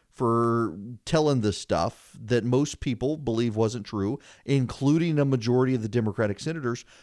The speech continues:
who voted to send Clarence Thomas's nomination to the floor of the Senate, where he was confirmed,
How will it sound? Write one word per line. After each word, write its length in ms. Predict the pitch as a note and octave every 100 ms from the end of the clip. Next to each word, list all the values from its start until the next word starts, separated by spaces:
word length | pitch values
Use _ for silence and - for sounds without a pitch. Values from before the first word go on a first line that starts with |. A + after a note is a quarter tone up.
| _
who 260 | F#3 G3 E3+
voted 600 | D#3+ A#3+ C#4+ A#3 G3+ -
to 360 | A3+ A3 F#3
send 540 | F3+ - A#3+ C#4+ C#4+ G#3+
Clarence 400 | G#3+ F#3 F3+ -
Thomas's 460 | E3+ D#3+ D#3 D#3
nomination 440 | D#3 D3+ C#3+ - E3+
to 80 |
the 100 | D3+
floor 200 | D3 E3
of 80 | D3+
the 60 | B2+
Senate, 280 | - D3+ E3
where 140 | F3+
he 60 | G3
was 140 | G3
confirmed, 640 | A#3 A3+ C4+ C#4+ F#3+ G#2+